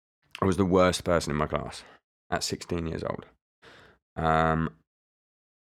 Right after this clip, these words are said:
and then I just sort of decided there, I was like, "Well, shit, I can't really go back on this. So I better be good."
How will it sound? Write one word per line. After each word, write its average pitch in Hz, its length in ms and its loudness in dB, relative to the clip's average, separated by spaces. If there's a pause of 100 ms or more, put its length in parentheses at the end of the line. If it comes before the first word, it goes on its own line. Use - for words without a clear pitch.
(140)
and 90 280 0
then 87 540 2
I 85 240 0 (280)
just - 180 -8
sort 73 200 0
of 80 60 -4
decided 82 640 0
there, 85 220 2
I 80 40 2
was 78 120 -4
like, 82 160 -2
"Well, 78 180 -2
shit, - 600 -2
I 80 80 -6 (240)
can't 92 200 0
really 78 160 -2
go 76 160 0
back 80 280 0
on 76 160 -2
this. - 420 -4 (760)
So 76 720 -2 (160)
I 82 80 -4
better 80 260 -2
be 76 220 -4
good." 76 460 2